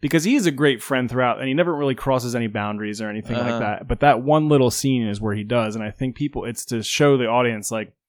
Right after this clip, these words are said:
Speaker 1: maybe
Speaker 2: Oh,
Speaker 1: he
Speaker 2: he's the
Speaker 1: likes her a
Speaker 2: weasel. He's crazy.
Speaker 1: he likes her a little more than a friend, though.
Speaker 2: Okay.
Speaker 1: You know what I mean? And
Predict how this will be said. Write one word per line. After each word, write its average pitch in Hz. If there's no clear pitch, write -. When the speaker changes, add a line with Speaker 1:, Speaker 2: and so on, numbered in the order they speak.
Speaker 1:
maybe 214
Speaker 2:
Oh, 294
Speaker 1:
he 190
Speaker 2:
he's 214
the 208
Speaker 1:
likes 175
her 180
a -
Speaker 2:
weasel. 165
He's 196
crazy. 120
Speaker 1:
he 160
likes 202
her 185
a 143
little 143
more 120
than 101
a 98
friend, 87
though. -
Speaker 2:
Okay. 95
Speaker 1:
You 127
know 127
what 123
I 123
mean? 127
And 131